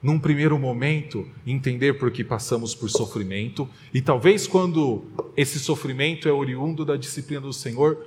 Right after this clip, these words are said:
ainda tenhamos dificuldade de entender o porquê. Mas, meu irmão, não existe absolutamente nada que ameace mais a nossa vida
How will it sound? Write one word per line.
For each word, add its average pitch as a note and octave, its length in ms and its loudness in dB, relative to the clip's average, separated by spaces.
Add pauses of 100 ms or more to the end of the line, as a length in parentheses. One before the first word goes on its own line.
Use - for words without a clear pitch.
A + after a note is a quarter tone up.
(180)
ainda D3+ 420 -2
tenhamos C#3+ 460 -6
dificuldade C3+ 720 -4
de A2+ 100 -10
entender A2 440 -2
o G#2+ 40 -2
porquê. G#2 420 -6 (1500)
Mas, A2+ 160 -6
meu D3+ 140 0
irmão, D#3 320 0
não D3+ 160 -4
existe D3 680 -4
absolutamente D3+ 1300 -4
nada A#2+ 560 -2 (200)
que E3+ 120 8
ameace D3+ 480 2
mais D3 300 2
a E3 80 -2
nossa D#3 320 -4
vida A2 440 -4